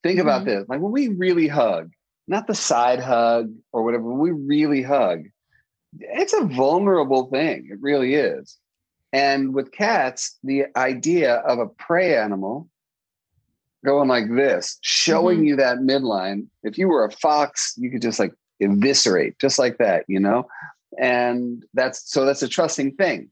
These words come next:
Speaker 1: That said, I trust you not to play with my belly. And so I think that that's,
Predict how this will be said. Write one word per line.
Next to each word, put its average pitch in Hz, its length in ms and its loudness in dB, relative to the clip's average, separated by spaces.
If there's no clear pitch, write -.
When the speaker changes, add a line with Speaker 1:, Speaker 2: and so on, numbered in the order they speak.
Speaker 1:
That 117 220 0
said, 170 340 -2
I 120 120 -6
trust 165 440 -4
you 127 320 -4
not 117 400 -2
to 131 60 -8
play 110 240 0
with 104 140 0
my 95 100 0
belly. 98 400 0
And 104 320 0
so 113 260 2
I 107 120 2
think 123 220 -2
that 107 140 -6
that's, 104 520 -2